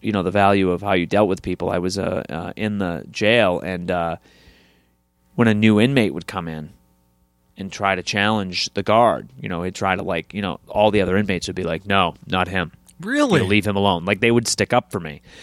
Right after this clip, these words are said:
Speaker 1: And it was nothing more than I treated them like a person.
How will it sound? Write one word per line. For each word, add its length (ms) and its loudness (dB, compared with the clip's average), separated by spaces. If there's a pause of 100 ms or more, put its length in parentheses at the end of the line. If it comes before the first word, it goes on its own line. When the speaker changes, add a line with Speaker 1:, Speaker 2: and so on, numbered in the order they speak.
(160)
Speaker 1:
And 100 0
it 40 4
was 140 4
nothing 420 0
more 280 4
than 360 0
I 100 2
treated 420 4
them 160 -2
like 220 -6
a 40 -20
person. 500 -8